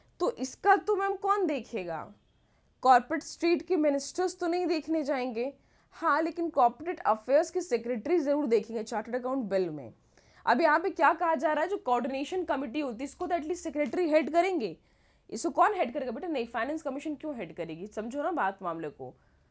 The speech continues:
क्यों हेड करेंगे? अब यहाँ पे जो सचिव साहब जो मौजूद है, सचिव साहब हेड कर लेंगे चीज़ों को। आगे देखिएगा,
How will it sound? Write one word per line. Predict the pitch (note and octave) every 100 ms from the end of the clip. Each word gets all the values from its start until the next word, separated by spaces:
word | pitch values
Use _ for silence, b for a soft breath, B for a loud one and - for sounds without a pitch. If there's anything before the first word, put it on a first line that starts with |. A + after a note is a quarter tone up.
| _ _ _ _ _ _
क्यों | F4 G4
हेड | B3 F3
करेंगे? | F3 D#3+ D#3+ D#3+ - -
अब | G#3+
यहाँ | D#4+ D#4
पे | C#4+
जो | F4+
सचिव | - - F4+
साहब | D4+ C#4+ C#4
जो | A#3 C#4
मौजूद | A3+ F#3+ B3+ C4+
है, | C4+
सचिव | D4 E4+ F4
साहब | F4+ F4 E4+
हेड | D#4+
कर | C4 D#4
लेंगे | D4+ D4+
चीज़ों | B3+ A#3+ C4+
को। | B3 B3+ b b b b _ _ _ _ _ _ _ _ _ _ _ _ _ _ _ -
आगे | G3+ A3+
देखिएगा, | F3+ E3 C#3+ B2